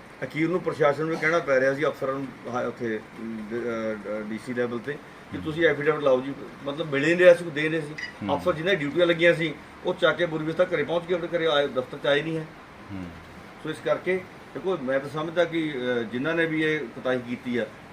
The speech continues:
Speaker 1: ਉਹਨਾਂ ਨੂੰ ਕਾਨੂੰਨੀ ਤੌਰ ਤੇ ਜੋ ਉਹਨਾਂ ਦੀ, ਅਹ, ਬ-, ਸਜ਼ਾ ਬਣਦੀ ਹੋਊ, ਜੋ ਉਹਨਾਂ ਖਿਲਾਫ ਕਾਰਵਾਈ ਬਣਦੀ ਹੋਊ, ਡਟ ਕੇ ਉਹਦਾ ਅਸੀਂ ਸਾਰੇ ਡਟ ਕੇ ਲੜਾਈ ਲੜਾਂਗੇ ਉਹਨਾਂ ਦੀ।
Speaker 2: ਰਾਜੂ ਜੀ, ਸਰੇਆਮ ਗੁੰਡਾਗਰਦੀ ਚੱਲ ਰਹੀ ਹੈ ਜੀ, ਗੁੰਡਾ ਰਾਜ ਬਣ ਗਿਆ ਜੀ। ਆਉਣ ਵਾਲੇ ਟਾਈਮ ਦੇ ਵਿੱਚ ਸ਼੍ਰੋਮਣੀ ਅਕਾਲੀ ਦਲ ਨਜਿੱਠੂਗਾ ਜੀ ਇਸ ਨੂੰ ਸਾਰਾ?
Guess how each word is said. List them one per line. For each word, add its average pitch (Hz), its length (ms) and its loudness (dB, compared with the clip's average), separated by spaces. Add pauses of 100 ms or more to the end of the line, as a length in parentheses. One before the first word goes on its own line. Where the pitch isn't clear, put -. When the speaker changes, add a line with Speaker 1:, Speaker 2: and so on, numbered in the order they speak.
Speaker 1:
ਉਹਨਾਂ 170 220 -2
ਨੂੰ 156 380 -4
ਕਾਨੂੰਨੀ 120 300 -4
ਤੌਰ 147 220 -2
ਤੇ 156 60 -4
ਜੋ 139 400 -6
ਉਹਨਾਂ 143 200 -8
ਦੀ, 147 120 -6
ਅਹ, 110 1160 -6
ਬ-, 104 180 -8 (100)
ਸਜ਼ਾ 113 180 -4
ਬਣਦੀ 117 320 -4
ਹੋਊ, 120 200 -2 (420)
ਜੋ 123 100 -2
ਉਹਨਾਂ 143 160 -4
ਖਿਲਾਫ 139 240 -4
ਕਾਰਵਾਈ 117 280 -2
ਬਣਦੀ 117 300 -6
ਹੋਊ, 127 60 -8
ਡਟ 113 120 -6
ਕੇ 107 180 -12
ਉਹਦਾ 143 140 -6
ਅਸੀਂ 139 200 -10 (360)
ਸਾਰੇ 113 260 -6 (420)
ਡਟ 104 100 -4 (100)
ਕੇ 117 60 -6
ਲੜਾਈ 104 300 -4
ਲੜਾਂਗੇ 117 300 -8
ਉਹਨਾਂ 147 140 -12
ਦੀ। 151 60 -14 (880)
Speaker 2:
ਰਾਜੂ 135 220 6
ਜੀ, 196 120 -2
ਸਰੇਆਮ 151 440 6
ਗੁੰਡਾਗਰਦੀ 135 520 6
ਚੱਲ 120 200 6
ਰਹੀ 107 140 2
ਹੈ 117 60 4
ਜੀ, 139 100 2
ਗੁੰਡਾ 135 360 8
ਰਾਜ 156 200 10
ਬਣ 120 200 2
ਗਿਆ 95 160 -4
ਜੀ। 117 200 -2
ਆਉਣ 127 200 6
ਵਾਲੇ 156 240 6
ਟਾਈਮ 139 280 6
ਦੇ 147 80 2
ਵਿੱਚ 143 160 -4
ਸ਼੍ਰੋਮਣੀ 139 400 4
ਅਕਾਲੀ 143 220 8
ਦਲ 147 240 6
ਨਜਿੱਠੂਗਾ 135 440 4
ਜੀ 185 80 4
ਇਸ 160 120 4
ਨੂੰ 160 120 2
ਸਾਰਾ? 156 220 2